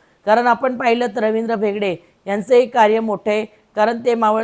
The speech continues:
तालुक्याचे दोन वेळा अध्यक्ष होते. त्यांचे चुलते जे दिगंबर शेठ भेगडे हे मावळचे आमदार होते आणि त्यांचा पूर्ण परिवार यांनी समाजकार्याला वाहून घेतलेला परिवार आहे. वारकरी संप्रदायातील परिवारातील एक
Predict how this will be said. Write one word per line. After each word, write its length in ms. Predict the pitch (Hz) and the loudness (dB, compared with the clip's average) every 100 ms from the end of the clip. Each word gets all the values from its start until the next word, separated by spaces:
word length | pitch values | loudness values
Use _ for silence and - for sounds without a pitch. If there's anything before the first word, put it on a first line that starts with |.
| 214 | -2
तालुक्याचे 560 | 220 220 190 226 240 226 | -2 -2 -6 -6 -4 -4
दोन 220 | 196 208 | -4 -4
वेळा 160 | 214 202 | 0 0
अध्यक्ष 380 | 170 220 220 | 0 -4 -2
होते. 380 | 247 202 - 214 220 _ _ 208 | -2 -2 -2 -6 -6 _ _ -6
त्यांचे 380 | 208 214 233 233 | -6 -2 -4 -4
चुलते 400 | - 220 214 240 | -6 -8 -6 -2
जे 160 | 247 | 0
दिगंबर 420 | 202 208 208 214 196 | 0 -4 -6 -4 -6
शेठ 160 | 220 | -6
भेगडे 420 | 185 196 190 196 151 _ _ - | -4 -4 -2 -4 -4 _ _ -2
हे 120 | 214 | 0
मावळचे 640 | 233 226 220 226 - 233 226 | 2 2 2 0 -2 -2 -2
आमदार 400 | - 185 202 196 | -2 -2 2 4
होते 340 | 208 - 170 143 _ _ _ | 2 -2 -4 -6 _ _ _
आणि 260 | - 214 240 226 | -2 0 -2 -4
त्यांचा 300 | 233 220 247 | -4 0 -2
पूर्ण 340 | 247 269 285 | 0 -2 -2
परिवार 500 | 285 247 226 214 180 - - _ - | -2 -2 2 4 4 2 -18 _ -4
यांनी 260 | 220 247 | -2 -2
समाजकार्याला 880 | 240 226 233 240 - 226 220 226 226 | -2 -2 0 -4 -2 0 0 0 0
वाहून 280 | 196 208 254 | 0 0 -2
घेतलेला 360 | 233 185 226 226 | -4 -4 -4 -4
परिवार 420 | 220 208 202 196 | -4 0 4 4
आहे. 140 | 220 233 _ _ | 2 -4 _ _
वारकरी 420 | 208 214 214 254 247 | 2 2 2 -2 0
संप्रदायातील 720 | 240 214 233 226 220 220 240 | 0 0 -2 0 0 -2 -8
परिवारातील 680 | 190 214 214 214 220 240 214 | -4 0 2 0 -2 -4 -6
एक 160 | 208 | -6